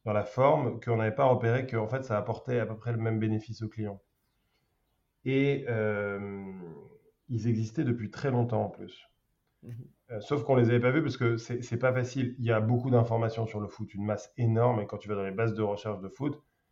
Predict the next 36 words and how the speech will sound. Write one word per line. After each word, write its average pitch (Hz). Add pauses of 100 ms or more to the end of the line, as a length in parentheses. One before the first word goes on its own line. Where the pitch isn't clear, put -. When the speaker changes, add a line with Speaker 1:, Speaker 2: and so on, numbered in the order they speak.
(540)
Speaker 1:
t'as, 101
euh, 104 (160)
cherché 127
ce 120
qui -
va 110
pas 123
traiter 120
directement 120
du 101
sujet, 113
du 101
terrain 117
et 120
surtout 117
du 98
terrain 101
hybride. 113 (340)
C'est -
comme 117
chercher 120
une 110
aiguille 113
dans 107
une 101
botte 110
de 110
foin 107
parce 98
que 101
si -
tu -
tapes 107
le 101
mot, 98
euh, -